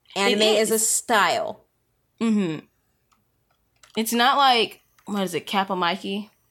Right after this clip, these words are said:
Speaker 2: Yeah.
Speaker 1: Mm. <laughs>
Speaker 2: I,
Speaker 1: Just, like,
Speaker 2: I
Speaker 1: but that was
Speaker 2: would
Speaker 1: the joke. <laughs>
Speaker 2: Yeah, like, like, I, I would call, uh,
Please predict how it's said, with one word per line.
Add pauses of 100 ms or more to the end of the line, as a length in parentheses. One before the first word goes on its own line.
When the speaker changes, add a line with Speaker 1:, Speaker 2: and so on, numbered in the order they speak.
(560)
Speaker 2:
Yeah.
Speaker 1:
Mm. (580)
<laughs>
Speaker 2:
I,
Speaker 1:
Just, (520)
like,
Speaker 2:
I
Speaker 1:
but
that
was
Speaker 2:
would
Speaker 1:
the
joke.
<laughs> (400)
Speaker 2:
Yeah,
like,
like,
I, (140)
I
would
call, (1400)
uh,